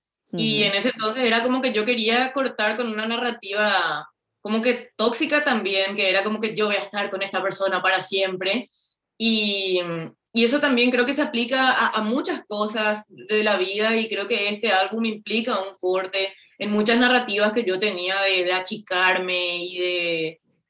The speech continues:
Speaker 1: como que dejarme así como que no querer ocupar espacios también
Speaker 2: Sí.
Speaker 1: en cierto sentido. Em, entonces, pa-, para mí creo que es un concepto que tiene mucha fuerza y, mm,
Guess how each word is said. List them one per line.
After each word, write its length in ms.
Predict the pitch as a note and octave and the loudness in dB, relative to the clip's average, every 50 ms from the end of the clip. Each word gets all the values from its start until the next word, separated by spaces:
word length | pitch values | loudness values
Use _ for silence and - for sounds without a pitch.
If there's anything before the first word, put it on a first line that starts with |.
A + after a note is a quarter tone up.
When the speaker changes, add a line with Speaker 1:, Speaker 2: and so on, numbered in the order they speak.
| _ _ | _ _
Speaker 1:
como 280 | - F#3 G3 G3+ F#3+ G3+ | -14 -10 -8 -8 -6 -2
que 460 | G3+ G3+ F#3+ F#3 F#3 F3 F3 F3 E3+ | 0 0 2 2 4 2 2 2 0
dejarme 500 | E3+ G3 G#3 - - F3+ F#3+ G#3 A3 A3 | 0 -2 -2 -2 0 2 2 2 2 0
así 180 | G#3 G#3 G#3+ A3 | -2 -2 -4 -4
como 220 | G#3+ G#3+ G#3+ A3 | -4 -4 -4 -2
que 120 | A3 A3 G#3 | -2 -4 -4
no 140 | G3+ G3 F#3+ | -4 -2 -2
querer 260 | G3+ G#3+ G3 F#3+ F#3+ | 0 0 0 0 -2
ocupar 420 | G3 - A#3 G#3+ - F3 F3 F3+ | -2 -4 -6 -4 -2 -2 0 0
espacios 840 | F#3+ F#3+ F#3 - D#3+ D#3 D#3+ D#3+ D#3+ - F3+ F3+ F3+ F3+ - - _ _ _ _ _ _ | 0 -2 -2 -4 -2 -2 -2 -2 0 0 -2 -2 -2 -4 -10 -16 _ _ _ _ _ _
también 260 | F#3+ F#3 F3+ F3 F3 | -6 -2 0 0 0
Speaker 2:
Sí. 40 | F#3 | 0
Speaker 1:
en 60 | F#3+ | -2
cierto 320 | F3+ F#3 F3+ F3 F3 F#3+ F#3 | 0 -2 -2 0 0 -4 -4
sentido. 760 | F3+ G#3+ G#3 G3+ - E3 E3 D#3+ E3 F#3 A3+ C4+ C4+ - _ _ _ _ _ _ _ _ | -4 -6 -8 -8 -4 -2 0 2 4 4 2 2 -2 -6 _ _ _ _ _ _ _ _
Em, 760 | G3+ G#3 G#3 G3+ G3+ G3 F#3+ F#3 F#3 F3 F3 E3+ E3+ E3 - - | -4 -2 0 2 2 2 2 2 2 0 -2 -4 -8 -10 -10 -4
entonces, 440 | - A3+ A3+ A3 G#3+ G#3+ C4 C4+ C4+ | 0 0 2 2 2 2 2 0 2
pa-, 180 | - C4+ - - | 0 0 0 2
para 200 | - B3 A#3+ A3 | 2 2 2 2
mí 180 | G#3+ A#3 B3+ A#3 | 2 0 0 0
creo 180 | B3+ B3+ B3+ | 2 0 2
que 120 | B3 C4 A3+ | 2 2 0
es 60 | A3+ | 2
un 140 | A#3 A#3+ B3 | 0 0 -2
concepto 960 | B3+ B3 A#3 A3+ A3+ G#3 - - A#3+ A#3 A3+ A3 G3+ F#3+ F3 E3 E3 - - _ _ _ _ _ | -2 -2 -2 -2 -6 -8 -6 -4 -2 0 0 0 0 0 0 -2 -2 -6 -10 _ _ _ _ _
que 80 | A3 | -6
tiene 280 | G#3+ G#3+ G#3+ A3 A3+ A3+ | -4 0 0 2 2 2
mucha 520 | G#3+ G#3 G#3 G#3+ G#3 A3+ A#3+ A3+ - - - _ | 2 0 -2 -2 -2 -2 -4 -4 -4 -10 -14 _
fuerza 840 | - E3+ F3 F3+ F3 F3+ F3+ F3+ F3+ - A3+ A3 A3+ A#3 - - - | -2 2 4 4 6 6 4 2 2 0 0 2 2 0 0 -4 -6
y, 340 | - A3 A3 G#3+ G#3 G#3 G3 F#3 | -4 -2 0 0 0 0 0 -2
mm, 360 | F#3 F3+ F3 F3 E3+ - | -2 -4 -6 -8 -10 -12